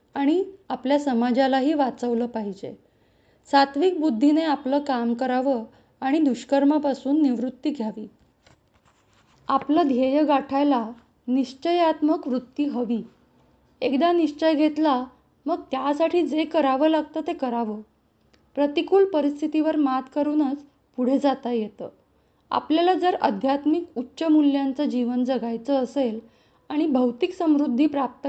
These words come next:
करायची असेल, तर कठोर निर्णय घेणं गरजेचं आहे. त्यासाठी बऱ्याच गोष्टींचा त्याग करावा लागतो. मन एकाग्र करून ध्येयाचा ध्यास घेतला पाहिजे. आपण पाहतो,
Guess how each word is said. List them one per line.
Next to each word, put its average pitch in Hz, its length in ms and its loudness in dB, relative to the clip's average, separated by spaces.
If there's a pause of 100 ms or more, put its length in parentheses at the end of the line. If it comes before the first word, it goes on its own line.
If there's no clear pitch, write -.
करायची 254 360 -4
असेल, 247 460 -2 (540)
तर 320 120 -2
कठोर 320 480 0
निर्णय 294 460 0
घेणं 262 600 0
गरजेचं 247 560 -4
आहे. 196 400 -12 (580)
त्यासाठी 339 460 2
बऱ्याच 285 460 0
गोष्टींचा 269 680 -2
त्याग 269 260 -4 (140)
करावा 233 320 -4
लागतो. 220 520 -8 (920)
मन 269 300 2 (120)
एकाग्र 285 480 0
करून 294 420 0 (440)
ध्येयाचा 285 760 0 (360)
ध्यास 294 360 0
घेतला 240 340 -2
पाहिजे. 202 500 -12 (680)
आपण 294 360 2
पाहतो, 262 600 -2